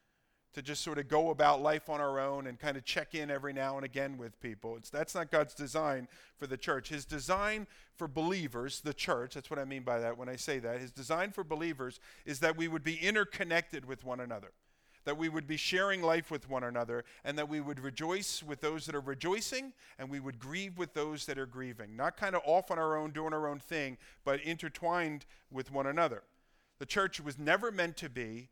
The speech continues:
some social club where we have sort of loose interactions with one another and we kind of check in with one another because we have mutual common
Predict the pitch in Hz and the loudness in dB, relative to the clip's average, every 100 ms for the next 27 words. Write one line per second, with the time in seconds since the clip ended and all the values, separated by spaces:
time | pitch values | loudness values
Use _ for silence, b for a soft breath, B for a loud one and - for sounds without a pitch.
0 | b - 165 139 - - 190 202 - 147 | b -6 -4 -4 -4 0 0 0 -2 -4
1 | - 131 110 127 156 b b b - 147 | -2 0 2 0 -6 b b b -4 -2
2 | 156 160 147 - 165 147 139 156 208 - | 2 4 4 2 -2 -2 -2 -4 -2 -2
3 | 196 160 147 147 160 - 151 139 147 143 | 0 0 2 2 2 -2 -6 -6 -8 -4
4 | 143 143 139 139 143 139 143 - 151 143 | -2 0 2 2 2 -2 -6 -2 0 0
5 | - B B - 175 180 175 165 151 151 | -4 B B 2 2 2 -2 -2 -2 -2
6 | 143 143 143 135 143 160 139 143 139 135 | 0 0 0 -2 -4 -4 -2 -2 -2 -4
7 | 147 147 139 131 143 135 131 | -8 -6 -10 -6 -2 -2 -4